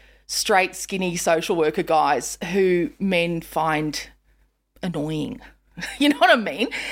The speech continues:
They're, like, big, butch, burly guys who other big, butch, girly, <laughs> not girly, burly guys can sit with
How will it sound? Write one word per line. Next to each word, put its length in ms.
They're, 320
like, 380
big, 260
butch, 360
burly 380
guys 640
who 200
other 480
big, 360
butch, 320
girly, 300
<laughs> 240
not 160
girly, 260
burly 420
guys 420
can 140
sit 320
with 440